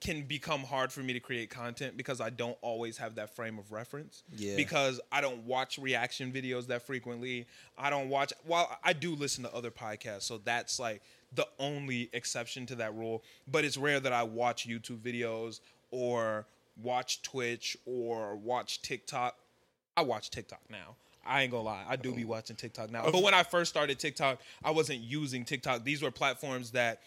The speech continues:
Speaker 1: I kinda just stumbled into.
Speaker 3: Yeah.
Speaker 2: Yeah.
Speaker 1: Because when I started doing the podcast, it was just gonna be a podcast. It was just gonna be an audio podcast 'cause that's all I knew and that's all I listened to. But then the shit branched out to YouTube, which I don't do.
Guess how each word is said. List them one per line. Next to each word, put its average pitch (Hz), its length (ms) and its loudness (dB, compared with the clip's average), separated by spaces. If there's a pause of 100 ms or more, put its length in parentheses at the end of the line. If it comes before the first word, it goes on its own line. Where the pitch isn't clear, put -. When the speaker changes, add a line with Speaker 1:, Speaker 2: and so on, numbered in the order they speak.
(300)
Speaker 1:
I 139 100 0
kinda 139 280 0
just 127 300 0
stumbled 156 460 0
into. 180 520 -6 (200)
Speaker 3:
Yeah. 156 180 6 (200)
Speaker 2:
Yeah. 101 260 -4
Speaker 1:
Because 175 500 8
when 147 180 0
I 143 100 2
started 139 360 2
doing 123 160 -4
the 117 60 -6
podcast, 135 640 0 (1000)
it 147 80 4
was 120 160 -4 (160)
just 143 320 4
gonna 117 140 -2
be 104 140 -6
a 101 40 -8
podcast. 110 480 -4
It - 40 -6
was 127 60 -8
just 123 220 -4
gonna 123 100 -2
be 117 120 -2
an 113 140 -10
audio 123 300 2
podcast 113 500 -2 (200)
'cause - 140 -6
that's 143 220 0
all 120 180 0
I 113 80 -2
knew 147 320 -2 (180)
and 101 80 -12
that's 110 160 -12
all 104 140 -6
I 110 40 -2
listened 120 360 -4
to. 95 160 -14 (240)
But 113 160 -6
then 135 340 2 (200)
the 113 60 -8
shit 107 260 0
branched 117 280 -4
out 117 140 0
to 135 80 -6
YouTube, 143 420 -2
which 113 180 -4
I 120 100 0
don't 175 300 6
do. 110 200 -2